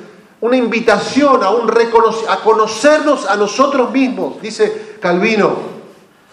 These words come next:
dice, la teología tiene que ver con dos cosas, conocer más a Dios y conocernos a nosotros mismos.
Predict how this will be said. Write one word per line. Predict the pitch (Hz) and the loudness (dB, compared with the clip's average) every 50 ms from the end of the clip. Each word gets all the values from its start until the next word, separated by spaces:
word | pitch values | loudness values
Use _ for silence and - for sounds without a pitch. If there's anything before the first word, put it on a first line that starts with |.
| _ _ _ _ _ _ - - - - - - - - - - - - | _ _ _ _ _ _ -20 -12 -8 -6 -6 -6 -6 -8 -10 -10 -8 -6
dice, | 202 208 - 220 226 208 - - | -4 -2 0 2 2 2 2 2
la | 208 214 214 | 2 0 2
teología | - 240 233 233 220 226 226 277 277 254 | 2 2 2 2 2 2 0 0 0 0
tiene | 262 269 254 240 | 0 0 2 2
que | 233 247 | 4 4
ver | 262 262 - | 4 4 4
con | 240 240 240 | 2 2 4
dos | 240 262 247 247 - | 4 4 2 2 2
cosas, | 269 269 262 254 233 - - | 2 2 2 2 2 0 0
conocer | 214 214 220 - - 269 262 254 | 0 0 0 2 2 2 2 4
más | 262 247 226 | 2 2 2
a | 226 | 2
Dios | 226 226 269 262 - | 2 2 0 0 0
y | 254 | 0
conocernos | 214 214 214 202 - 247 247 240 220 | 0 0 0 2 2 2 2 2 2
a | 208 | 0
nosotros | 190 185 240 233 226 214 214 | 0 -2 -2 -2 0 0 0
mismos. | 233 220 185 147 | 0 0 -2 -4